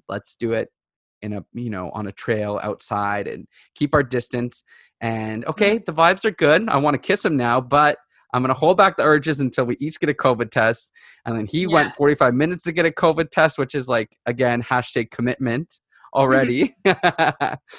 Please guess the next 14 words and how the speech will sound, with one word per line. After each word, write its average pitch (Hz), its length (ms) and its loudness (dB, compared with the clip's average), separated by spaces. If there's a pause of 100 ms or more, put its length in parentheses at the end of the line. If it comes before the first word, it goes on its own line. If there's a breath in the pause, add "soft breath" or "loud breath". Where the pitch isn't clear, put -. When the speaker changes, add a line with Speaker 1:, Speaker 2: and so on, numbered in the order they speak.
(240 loud breath)
Speaker 1:
And, 143 380 2
uh, 139 400 2
yeah, 208 240 -2
I'm, 135 180 0
I'm 139 200 -2
glad 151 260 0
that 202 100 -4
it 190 120 -4
worked 151 280 -4
out 160 280 0
for 117 100 -6
you. 110 320 -8
And, 110 320 -8
uh, 113 280 -2